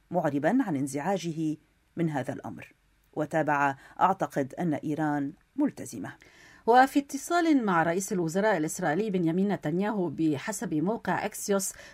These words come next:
Speaker 2: طلب الرئيس الأمريكي عدم مهاجمة إيران في وقت أبلغه الإسرائيلي أنه لا يستطيع إلغاء الهجوم وأن هناك حاجة للرد.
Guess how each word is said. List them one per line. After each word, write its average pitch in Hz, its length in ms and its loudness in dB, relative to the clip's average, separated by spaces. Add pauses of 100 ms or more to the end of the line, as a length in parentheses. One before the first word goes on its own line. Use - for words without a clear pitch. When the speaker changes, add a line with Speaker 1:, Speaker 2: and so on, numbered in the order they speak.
Speaker 2:
طلب 339 320 4
الرئيس 175 380 0
الأمريكي 170 680 -2
عدم 202 480 2
مهاجمة 170 600 2 (140)
إيران 170 600 2 (260)
في 262 180 0
وقت 330 260 0
أبلغه 208 600 2
الإسرائيلي 185 720 -2 (320)
أنه 233 300 2
لا 240 100 2
يستطيع 262 640 -2
إلغاء 185 400 2
الهجوم 175 540 0 (260)
وأن 170 220 2
هناك 175 480 0
حاجة 190 580 -2
للرد. 165 640 0